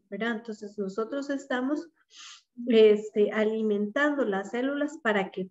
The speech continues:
todas estas funciones se den en nuestro cuerpo. Y como vemos, abarca absolutamente todo nuestro cuerpo realmente, por dentro y por fuera. Órganos, funciones, em,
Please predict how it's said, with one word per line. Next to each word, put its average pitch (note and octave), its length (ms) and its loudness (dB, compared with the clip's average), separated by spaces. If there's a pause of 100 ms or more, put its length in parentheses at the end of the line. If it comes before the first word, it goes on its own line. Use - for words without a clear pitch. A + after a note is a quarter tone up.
todas D4+ 400 4
estas C#4+ 400 -2
funciones B3+ 720 0
se G#3 100 0
den G3+ 400 0
en G#3+ 180 -2
nuestro G3 420 -6
cuerpo. G3+ 260 -2
Y F#3 80 -6
como G3 280 -4
vemos, B3 460 0 (300)
abarca A3 540 2
absolutamente B3 1300 -2 (140)
todo A#3+ 600 2 (100)
nuestro F#3+ 500 -2
cuerpo G#3+ 380 0
realmente, G#3+ 880 -2 (320)
por G#3 280 4
dentro B3+ 420 0
y A3 100 -8
por G3+ 240 -10
fuera. F#3 420 -4 (160)
Órganos, A#3+ 840 0 (440)
funciones, A3+ 1200 -2 (440)
em, F#3 760 6